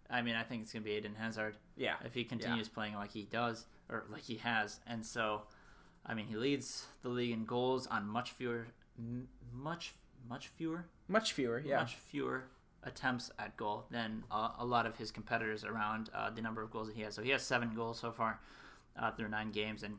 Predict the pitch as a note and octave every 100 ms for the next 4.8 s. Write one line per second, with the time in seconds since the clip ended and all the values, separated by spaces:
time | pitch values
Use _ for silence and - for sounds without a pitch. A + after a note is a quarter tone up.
0 | - C3 B2 B2+ - A2+ A2 C#3+ C#3 B2+
1 | A#2+ A#2+ A#2 A#2 B2 A2 - - - -
2 | - - A2+ A2 A2 G#2 - A#2 A#2+ C3+
3 | A#2+ A2+ A#2+ - - - - - - -
4 | C#3+ D3+ C#3+ C3+ - F#3+ F3+ E3+